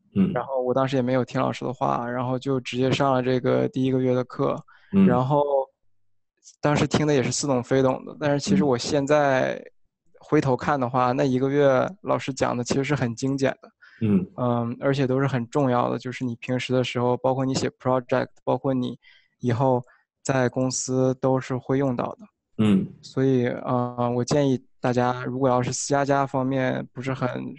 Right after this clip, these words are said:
Speaker 2: 强的话，一定要听孙老师的话，
Speaker 1: 嗯。
Speaker 2: 要把那个learn C P P点com好好看一遍。
Speaker 1: OK。
Speaker 2: 然后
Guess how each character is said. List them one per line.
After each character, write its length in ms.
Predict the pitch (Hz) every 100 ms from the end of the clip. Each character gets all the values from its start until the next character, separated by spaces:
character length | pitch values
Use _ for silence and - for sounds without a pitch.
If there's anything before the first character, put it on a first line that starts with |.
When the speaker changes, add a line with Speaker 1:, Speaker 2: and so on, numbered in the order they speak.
| - _
Speaker 2:
强 280 | - - 120
的 120 | 131
话， 240 | 123 131 -
一 100 | 127
定 140 | 139
要 320 | 143 127 123 - _ _ _
听 200 | - 131
孙 140 | 127 131
老 80 | 123
师 140 | -
的 100 | 120
话， 200 | 131 123
Speaker 1:
嗯。 20 |
Speaker 2:
要 100 | 123
把 160 | 123 120
那 140 | 120
个 280 | 120 123 - _ _ _ _ -
learn 160 | 127
C 160 | 127 123
P 100 | 127
P 140 | 127
点 180 | 127 117
com 300 | - 131 120 123
好 160 | 120
好 100 | 117
看 240 | 120 131 123
一 80 |
遍。 160 | - - _ _ _ _ -
Speaker 1:
OK。 360 | - 98 101 98 - _
Speaker 2:
然 140 | - 120
后 480 | 120 135 131 127